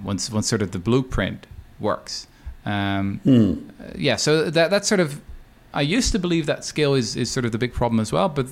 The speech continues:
Speaker 1: sort of real life examples, real world examples have changed my mind here.
Speaker 2: Hmm, interesting. What are you working on next? Do you have a, a project in mind, or are you taking a break?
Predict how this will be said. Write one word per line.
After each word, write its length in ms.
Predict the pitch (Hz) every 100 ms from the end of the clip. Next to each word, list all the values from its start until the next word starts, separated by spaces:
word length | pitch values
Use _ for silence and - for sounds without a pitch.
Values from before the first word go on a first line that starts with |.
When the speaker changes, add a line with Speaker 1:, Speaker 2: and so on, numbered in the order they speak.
| - - -
Speaker 1:
sort 180 | - 135
of 140 | 113
real 220 | 135 160 143
life 320 | 135 135 -
examples, 800 | 113 123 123 143 151 147 135 - - -
real 160 | 135
world 240 | 120 127 120
examples 520 | - 123 127 127 -
have 140 | 107
changed 300 | - 110 -
my 80 | 101
mind 280 | 95 98 95
here. 180 | 101 - - - - - - - - - - - - - - -
Speaker 2:
Hmm, 300 | 156 92 - - -
interesting. 520 | 135 139 120 113 87 - - - -
What 140 | 160 156
are 20 |
you 100 | 185
working 300 | 175 175 160
on 180 | 156 156
next? 520 | 160 - - - 135
Do 100 | -
you 60 | 107
have 160 | 104
a, 220 | 107 104 -
a 140 | 101
project 640 | 101 123 107 107 107 - -
in 200 | 117 110
mind, 380 | 110 127 165
or 40 | 143
are 20 |
you 120 | 107
taking 320 | 107 123 110
a 40 | 104
break? 440 | 110 90 - -